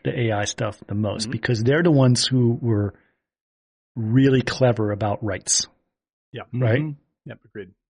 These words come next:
Speaker 2: Agreed.
Speaker 1: I mean, movies themselves, one of the greatest reasons, we know we keep talking about a movie's not available on streaming or whatever. Most of that is music rights. <laughs>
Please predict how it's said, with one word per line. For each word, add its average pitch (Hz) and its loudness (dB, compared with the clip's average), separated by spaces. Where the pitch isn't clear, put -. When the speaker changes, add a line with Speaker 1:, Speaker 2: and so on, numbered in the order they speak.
Speaker 2:
Agreed. - -16
Speaker 1:
I - -6
mean, 131 4
movies 139 4
themselves, 117 0
one 127 2
of 127 2
the 123 2
greatest 127 0
reasons, 135 4
we 135 2
know 127 4
we 123 2
keep 131 -4
talking 135 -4
about 113 -2
a - -4
movie's 120 2
not 107 0
available 104 -4
on 107 -6
streaming 120 0
or 107 -2
whatever. 113 0
Most 123 2
of 135 -2
that 107 -2
is 95 -4
music 117 -2
rights. - -10
<laughs> - -2